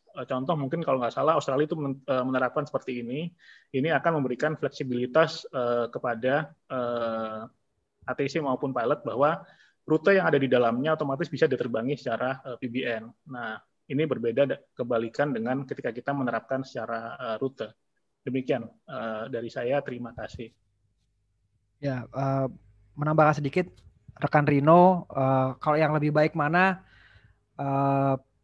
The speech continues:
Speaker 2: pilihannya lagi-lagi tergantung dari kebutuhan. Tadi assessment menggunakan tools, eh, P B N konsep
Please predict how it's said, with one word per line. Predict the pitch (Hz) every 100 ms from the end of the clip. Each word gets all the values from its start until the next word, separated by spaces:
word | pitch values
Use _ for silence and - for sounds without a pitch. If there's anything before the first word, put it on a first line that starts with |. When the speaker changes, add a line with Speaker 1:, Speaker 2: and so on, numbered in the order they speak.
| _ _
Speaker 2:
pilihannya | 156 151 143 180
lagi-lagi | 165 139 139 175
tergantung | 147 139 139 170 160
dari | 143 165 165 165 _ _
kebutuhan. | - 147 156 151 160 127 117
Tadi | 131 156
assessment | 143 143 160 156
menggunakan | 147 143 143 139 147 143
tools, | 156 147 147 - -
eh, | 127 139 139 139 135 -
P | 143
B | 147 143
N | 143
konsep | 147 139